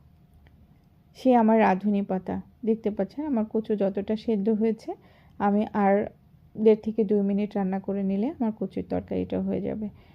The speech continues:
তো আমার ভিডিওগুলো যেসব আপুরা ভা-, পছন্দ করেন বা ভাইয়েরা পছন্দ করেন, প্লিজ লাইক,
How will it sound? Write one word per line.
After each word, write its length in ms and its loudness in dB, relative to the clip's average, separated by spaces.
তো 160 4
আমার 240 4
ভিডিওগুলো 580 4
যেসব 380 2
আপুরা 340 4
ভা-, 180 -2
পছন্দ 460 2
করেন 260 2
বা 80 2
ভাইয়েরা 340 2
পছন্দ 460 -2
করেন, 260 0
প্লিজ 300 2
লাইক, 240 0